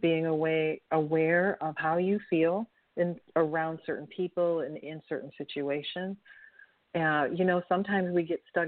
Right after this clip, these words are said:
doing things because it's routine, and we do it every day, same thing, same time, every day. And we know that we don't like it, but we've, we've become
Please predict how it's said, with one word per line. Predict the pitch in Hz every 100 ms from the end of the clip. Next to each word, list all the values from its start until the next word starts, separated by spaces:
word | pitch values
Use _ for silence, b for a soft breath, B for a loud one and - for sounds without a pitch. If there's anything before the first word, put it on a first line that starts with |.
| 165
doing | 170 175 175 -
things | 160 156 156 156 _ _ _ _ _ - 208
because | 175 170
it's | 165 -
routine, | 170 - 180 170 151 131
and | 160
we | 160
do | 156 156
it | 147 - _ 160
every | 165 165
day, | 160 151 147 156 _ -
same | 165 165
thing, | 165 156 151 - 160
same | 160
time, | 160 160 151 151 -
every | 151 156
day. | 151 143 135 - B B B -
And | 156 156
we | 160
know | 160 165
that | 160 147
we | 156
don't | 151 -
like | 156 160
it, | -
but | 139 -
we've, | 151 143 214
we've | 160 151
become | 160 - 160 156